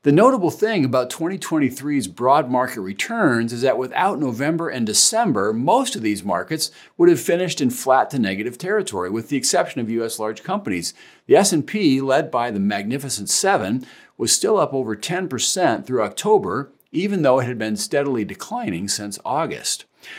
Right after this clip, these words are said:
Then, to most everyone's surprise, in the last two months of twenty twenty-three, these lagging markets produced what could be described as one to two years'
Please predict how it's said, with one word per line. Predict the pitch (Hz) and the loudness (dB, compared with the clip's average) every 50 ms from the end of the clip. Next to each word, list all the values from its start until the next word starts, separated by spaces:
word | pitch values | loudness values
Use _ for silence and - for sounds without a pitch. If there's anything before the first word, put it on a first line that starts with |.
| - - - - | -20 -20 -6 2
Then, | - 196 226 196 151 170 220 208 202 - | 4 6 6 6 6 4 2 0 -4 -6
to | - 143 | -4 -2
most | 147 147 143 - - | 0 0 0 0 0
everyone's | 143 - 165 160 156 143 127 - | 0 0 0 0 0 2 2 0
surprise, | - 101 - - 160 165 185 175 151 139 120 | -2 -2 0 4 6 6 6 6 4 4 2
in | 117 127 | 2 0
the | 123 | 0
last | 123 123 131 135 - - - | 0 0 -2 -2 -4 -4 -4
two | - - 220 220 | -2 0 2 4
months | 190 139 127 131 127 | 4 2 2 0 -2
of | 117 104 | -8 -12
twenty | - - 127 123 120 | -10 -8 -6 -6 -6
twenty-three, | 117 - - 117 110 101 - - - 147 156 147 127 120 117 | -6 -6 -6 -4 -4 -4 -6 -6 -8 -4 0 0 0 0 0
these | 110 110 110 101 101 | -2 -2 -4 -4 0
lagging | 107 113 117 127 139 147 131 | 0 2 2 2 0 0 0
markets | 104 85 87 87 - 110 - | 0 -2 -4 -6 -10 -14 -16
produced | - - - 117 127 131 120 117 - - | -12 -6 -2 2 2 2 2 0 -2 -4
what | 117 104 - | -6 -6 -4
could | - 165 156 | -6 -6 -4
be | 131 117 | -2 -2
described | 104 98 - - - 104 104 113 117 104 | -2 -2 -4 -4 0 0 0 0 0 -2
as | 98 92 | -8 -10
one | 101 107 113 131 147 151 | -8 -6 -4 -2 -2 -2
to | 127 98 | -4 -6
two | - - - 170 175 | -10 -10 -8 -8 -6
years' | 185 151 113 95 98 107 123 - | -4 -2 0 2 2 0 0 -2